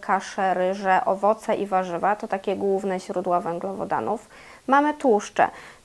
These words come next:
Tutaj tłuszcze dzielimy na tłuszcze nasycone, czyli zwierzęce, oraz nienasycone, czyli roślinne.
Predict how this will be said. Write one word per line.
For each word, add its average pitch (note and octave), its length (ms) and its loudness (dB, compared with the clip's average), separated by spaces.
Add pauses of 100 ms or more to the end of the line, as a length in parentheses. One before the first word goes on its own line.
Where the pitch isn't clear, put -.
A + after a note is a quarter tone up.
Tutaj B3 340 4
tłuszcze A#3+ 460 0
dzielimy G3+ 420 0
na G3 280 2
tłuszcze G3 420 -4
nasycone, G3 680 0
czyli G3 260 -4
zwierzęce, A3+ 640 2
oraz G3+ 260 0
nienasycone, G3+ 840 -4
czyli F#3 300 -4
roślinne. F#3+ 680 0